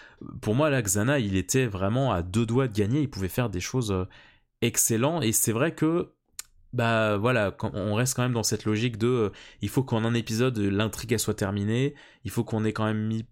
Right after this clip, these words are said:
plusieurs ch-, plusieurs éléments dans l'épisode, donc ce qui faisait qu'il y a quand, il y avait quand même pas mal de réplicas qui étaient ré-,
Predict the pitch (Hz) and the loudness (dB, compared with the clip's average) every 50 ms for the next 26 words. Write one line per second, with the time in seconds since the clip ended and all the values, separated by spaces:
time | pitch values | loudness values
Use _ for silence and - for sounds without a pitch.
0 | _ - 113 107 101 107 110 104 - - - - - - - - _ - - 120 | _ -8 -6 -4 -2 0 -2 -2 -4 -6 -8 -8 -8 -8 -10 -14 _ -4 -2 0
1 | 123 117 107 117 110 113 117 117 113 107 104 98 107 123 147 143 120 98 - - | 0 2 2 0 0 0 0 0 0 -2 -2 -2 -2 -2 -2 0 -2 -2 -4 -6
2 | - 104 98 110 135 135 - 98 - 104 104 - 90 101 98 95 - 107 117 123 | -6 -4 -2 -2 -2 -2 -2 -2 -2 -4 -4 -2 0 0 0 0 -2 -4 -4 -4
3 | 120 - 104 104 113 120 107 98 98 98 - - - - 127 123 - - - - | -4 -4 -4 -4 -2 -2 -2 -2 -2 -4 -4 -6 -4 -4 -4 -2 -2 -4 -4 -4
4 | - 92 90 95 90 | -4 -4 -2 -4 -4